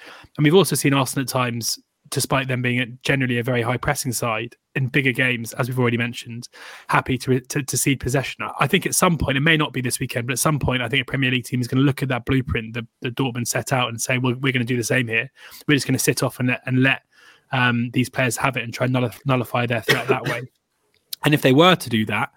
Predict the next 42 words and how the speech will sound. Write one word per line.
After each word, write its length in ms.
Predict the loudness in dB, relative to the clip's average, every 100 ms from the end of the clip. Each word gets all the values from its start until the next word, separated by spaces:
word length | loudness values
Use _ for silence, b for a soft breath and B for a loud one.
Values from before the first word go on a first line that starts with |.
| B B B
then 100 | -2
I 60 | -2
think 140 | 0
that 80 | 0
actually 260 | 0 0 2
suits 300 | 4 2 0
Saka 280 | -4 -2
very 220 | 0 2 4
well, 260 | 2 0
where 120 | -2
he's 200 | 0 0
a 60 | -2
player 300 | -4 -2 0
who 80 | 0
we 100 | 2
know, 360 | 2 0 -2 -10 B B B B
even 160 | 2
though 60 | 2
he 40 |
doesn't 200 | 2 0
get 120 | -2 -4
to 100 | 0
do 120 | 0
it 40 |
that 160 | 0 0
often, 340 | 0 -2 -4
i-, 80 | -4 -4
is, 80 | -4
is 180 | -2 -2
very, 180 | -2
very 200 | 0 -2
good 160 | 0 -2
at 80 | -2
exploiting 420 | -6 -4 -4 -6
space 320 | -4 -4 -4
in 80 | -2
behind, 320 | 0 0 0
despite 300 | -6 -2 -2
him 120 | 0
also 200 | -2 -2
being 140 | -4 -2
very 220 | -2 -4